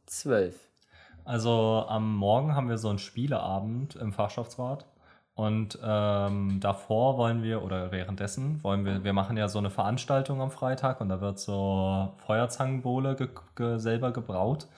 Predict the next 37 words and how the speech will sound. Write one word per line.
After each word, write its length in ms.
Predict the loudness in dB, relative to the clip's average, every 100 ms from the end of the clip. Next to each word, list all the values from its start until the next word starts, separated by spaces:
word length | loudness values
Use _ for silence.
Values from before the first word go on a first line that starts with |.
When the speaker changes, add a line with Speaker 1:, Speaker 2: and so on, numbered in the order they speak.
| -20 -14 -8
Speaker 2:
Das 140 | -4
ist 140 | -4
so 80 | -2
ein 100 | -2
Getränk, 520 | -2 -4 -4 -4 -4 -4
wo 140 | -2
man, 260 | 0 0 -2
für 180 | -4 -6
die 140 | -4
Leute, 240 | -4 -4
die 120 | -6 -10
es 120 | -10
nicht 160 | -10
kennen, 320 | -4 -4 -4 -6
das 240 | -8 -8
ist 120 | -10
so 360 | -8 -6 -6 -10 -10
aus 220 | -6 -6 -4
so 80 |
einem 160 | -6 -6
Film 400 | -4 -2 0 0
irgendwie 380 | -2 -4 -4 -6
oder 180 | -8 -10
keine 280 | -10 -10 -12
Ahnung. 260 | -12 -12
Auf 140 | -10 -8
jeden 160 | -6
Fall 160 | -4 -4
ist 160 | -4 -8
das 120 | -6
so 120 | -4
ein, 300 | -4 -4 -8 -12 -20 -20 _ -4
äh, 240 | 0 2
man 160 | 2 2
macht 180 | 0 -2
so 80 | -4
Rotwein 960 | 2 2 2 2 4 2 0 -2 -4